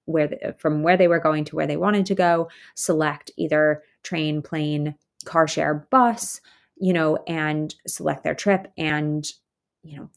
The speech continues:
f-, filter down, find the trip, select the trip, purchase the trip, right? So it was a rela-, relatively easy B two C flow. And I know that you are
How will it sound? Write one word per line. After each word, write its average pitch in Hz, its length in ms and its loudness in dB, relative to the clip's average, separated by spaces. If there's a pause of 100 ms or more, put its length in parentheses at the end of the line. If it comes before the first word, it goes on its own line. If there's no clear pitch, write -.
f-, - 120 -12
filter 151 320 -8
down, 160 480 0
find 147 280 -2
the 147 60 -2
trip, 147 300 -2
select - 280 -2
the - 60 -10
trip, - 300 -2 (200)
purchase - 340 -10
the - 100 -12
trip, - 320 -6 (260)
right? 160 200 2 (1000)
So 175 200 6
it - 60 0
was 160 140 -2
a 170 60 2
rela-, 160 440 -2
relatively 170 840 -2
easy 165 420 -4 (240)
B 160 140 -2
two 156 80 -6
C 160 480 -6 (320)
flow. - 480 -2 (400)
And 156 560 -2 (120)
I 175 40 2
know 165 140 2
that 160 180 2
you 156 360 0
are 147 480 -2